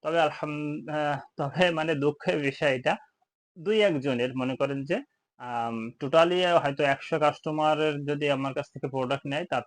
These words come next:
থেকে আপনার দুই একজন বা দুই তিনজনের কিন্তু রেজাল্টটা ভালো আসে না। এটা স্বাভাবিক, কেননা আল্লাহ পাক সবার, সব ক্ষেত্রে সবাইকে সফলতা দান করে না। আপনার তাকদীরের প্রতি অবশ্যই বিশ্বাসটা রাখতে হবে।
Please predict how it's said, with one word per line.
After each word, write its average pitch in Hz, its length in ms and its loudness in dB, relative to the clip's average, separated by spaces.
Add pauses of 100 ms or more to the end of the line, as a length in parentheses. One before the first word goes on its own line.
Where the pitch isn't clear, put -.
থেকে 139 200 -6
আপনার 139 360 -6
দুই 135 240 0
একজন 131 500 -4
বা 143 100 -2
দুই 127 220 -4
তিনজনের 135 580 -4
কিন্তু 160 400 -4 (360)
রেজাল্টটা 127 360 0
ভালো 123 300 0
আসে 110 260 0
না। 165 120 -2
এটা 156 180 -4
স্বাভাবিক, 135 460 -6
কেননা 135 260 -2
আল্লাহ 120 200 -6
পাক 170 160 -10
সবার, 156 680 0
সব - 180 0
ক্ষেত্রে 180 460 -4
সবাইকে 139 380 -4
সফলতা 127 460 -10
দান 113 220 -4
করে 127 220 -2
না। 180 120 2 (380)
আপনার 131 300 -10
তাকদীরের 127 420 -4
প্রতি 127 220 -4
অবশ্যই 117 340 -4
বিশ্বাসটা 117 440 -8
রাখতে 110 300 -8
হবে। 98 260 -6